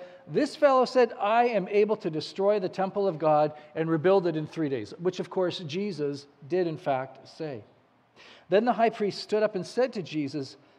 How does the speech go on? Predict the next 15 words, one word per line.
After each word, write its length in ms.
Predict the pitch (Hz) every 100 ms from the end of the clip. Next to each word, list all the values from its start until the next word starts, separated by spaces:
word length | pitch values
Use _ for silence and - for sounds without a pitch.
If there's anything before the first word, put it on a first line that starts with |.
| _ _ -
"Are 80 |
you 240 | 127 147 208
not 240 | 214 214
going 240 | 185 190 180
to 160 | -
answer? 520 | 139 139 151 185 196 180 _ _ _ - -
What 220 | 143 240
is 120 | 277
this 200 | 226 226
testimony 580 | - 220 - 180 156 143
that 180 | 156 156
these 340 | 190 226 220
men 380 | 180 180 180 190 156
are 140 | 151
bringing 560 | 139 156 160 156 156